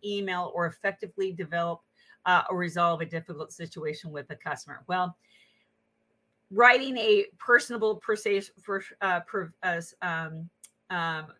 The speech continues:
uh, email these days, I, I just had my first experience with Chat G P T.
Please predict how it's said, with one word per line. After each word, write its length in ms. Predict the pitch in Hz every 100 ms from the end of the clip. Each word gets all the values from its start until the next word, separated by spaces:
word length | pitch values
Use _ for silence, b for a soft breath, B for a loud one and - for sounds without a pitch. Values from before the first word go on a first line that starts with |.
| _
uh, 300 | 156 147 - - - - 220
email 480 | 226 208 175 156
these 220 | 156 170 -
days, 400 | 160 151 156 - b b -
I, 140 | 196 -
I 100 | 190
just 300 | 165 220 214
had 180 | 214 196
my 120 | 180
first 300 | - 190 196
experience 540 | 175 - 185 180 170
with 160 | 170 143
Chat 300 | 170 170 165
G 100 | 175
P 180 | 165 165
T. 360 | - 165 165